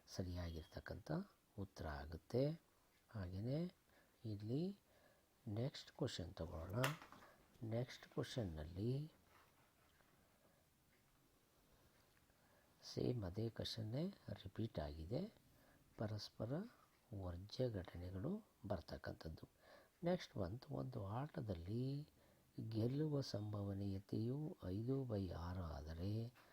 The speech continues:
ಅದು ಸೋಲುವ ಸಂಭವನೀಯತೆ ಎಷ್ಟು ಅಂತಂದೇಳಿ ಕೇಳಿದ್ದಾನೆ. ಇಲ್ಲಿ P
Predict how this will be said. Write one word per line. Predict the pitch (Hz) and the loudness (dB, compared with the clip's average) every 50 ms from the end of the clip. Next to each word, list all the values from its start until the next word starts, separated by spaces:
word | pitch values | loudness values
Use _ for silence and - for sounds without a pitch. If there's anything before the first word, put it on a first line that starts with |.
| - - - - | -20 -20 -8 0
ಅದು | 107 95 95 120 147 170 196 - - - _ - - - | 2 2 4 4 2 2 2 -4 -10 -20 _ -14 -10 -10
ಸೋಲುವ | - - 117 123 135 151 156 160 151 139 139 139 135 - - | -4 0 2 4 6 6 6 6 4 4 4 2 2 0 -2
ಸಂಭವನೀಯತೆ | - 87 95 95 92 95 92 92 90 87 87 90 87 87 90 - - - 170 170 151 123 92 90 92 | -2 0 0 0 0 2 2 2 2 0 -2 -2 -2 -2 -2 -4 0 0 0 2 2 0 0 0 0
ಎಷ್ಟು | - - - - - 92 85 85 82 82 80 | -2 -4 -8 -6 -4 -4 -4 -4 -4 -6 -6
ಅಂತಂದೇಳಿ | 82 87 - - 120 117 104 95 87 98 151 196 247 - - - _ _ _ - - | -6 -8 -6 -4 -4 -2 -2 -2 0 0 2 0 0 -2 -6 -20 _ _ _ -12 0
ಕೇಳಿದ್ದಾನೆ. | - 117 87 71 - - - 78 78 85 101 - - - - - - - - - - - | 2 2 2 2 0 -6 -8 -8 -8 -8 -10 -14 -16 -20 -20 -20 -20 -20 -20 -20 -14 -2
ಇಲ್ಲಿ | - 165 175 170 147 92 90 104 143 190 - - - - - - - - - - - - - - - - - - - - - - | 0 0 2 2 2 2 2 0 0 -2 -4 -10 -20 -20 -20 -20 -20 -20 -20 -20 -20 -20 -20 -20 -20 -20 -20 -20 -20 -14 -4 -2
P | 147 | 0